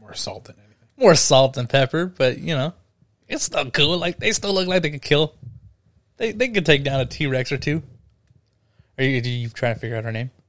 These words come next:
Speaker 1: Yeah, but I can't find it. <laughs>
Speaker 2: Yeah, I don't, I forget it. It's Lauren something. Laura Dern. There you go. Laura Dern, not Lauren Heedy. Lauren Heedy is fucking, what's her name from? It's, uh, Cersei or
Speaker 1: I knew it was, like, Lauren something.
Speaker 2: Yeah, uh, from, from Game of Thrones. That's, that's Lauren Heedy.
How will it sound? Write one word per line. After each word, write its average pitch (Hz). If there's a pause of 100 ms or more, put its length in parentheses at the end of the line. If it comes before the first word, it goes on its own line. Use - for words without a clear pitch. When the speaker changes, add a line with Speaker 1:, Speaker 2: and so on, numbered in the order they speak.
(140)
Speaker 1:
Yeah, 131
but 120
I 123
can't 120
find 101
it. -
<laughs> -
Speaker 2:
Yeah, 135
I 139
don't, 135
I -
forget 151
it. 135
It's 135
Lauren 185
something. 117
Laura 226
Dern. 175 (100)
There 196
you 185
go. 117 (220)
Laura 190
Dern, 123
not 131
Lauren 113
Heedy. 120 (300)
Lauren 196
Heedy 160
is 120
fucking, 123
what's 120
her 117
name 110
from? 123
It's, 131
uh, 117
Cersei 127
or 113 (220)
Speaker 1:
I 143
knew 160
it -
was, 143
like, 117
Lauren 113
something. 101
Speaker 2:
Yeah, 113
uh, 117
from, 117
from 123
Game 135
of 120
Thrones. 110
That's, 127
that's 120
Lauren 113
Heedy. 110